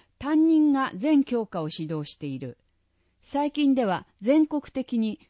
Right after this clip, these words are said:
教科担任制を取り入れている学校が増えている。教科担任制は次の授業準備時間も減るなど、勤務時間も減少する。今後松阪市も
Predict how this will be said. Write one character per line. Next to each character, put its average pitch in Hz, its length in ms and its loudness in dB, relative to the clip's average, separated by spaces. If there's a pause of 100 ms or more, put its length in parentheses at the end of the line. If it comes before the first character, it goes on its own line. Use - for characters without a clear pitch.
(220)
教 339 220 -6
科 320 160 -6
担 311 300 2
任 302 160 6
制 269 240 0
を 233 160 2
取 240 300 0
り 294 80 6
入 285 80 4
れ 254 60 4
て - 140 -2
い 185 100 0
る 165 120 -2
学 175 260 -8
校 196 180 -8
が 175 320 -4
増 196 100 -4
え 160 100 -6
て - 140 -16
い 113 140 -12
る。 113 200 -18 (960)
教 330 200 -4
科 269 140 -2
担 262 260 2
任 262 200 6
制 240 200 -6
は 214 220 -6 (260)
次 320 300 2
の 302 120 4
授 208 200 0
業 262 220 4
準 254 220 2
備 247 140 0
時 226 140 -6
間 180 280 -4
も 151 220 -6
減 196 180 -8
る 247 120 -4
な 170 140 0
ど、 143 180 -8 (400)
勤 311 240 4
務 311 80 6
時 285 160 -2
間 190 260 -2
も 143 120 -2
減 196 240 -2
少 180 240 -8
す 156 180 -10
る。 143 180 -10 (880)
今 285 220 2
後 277 120 4
松 233 240 -2
阪 302 260 -2
市 226 160 -6
も 170 240 -2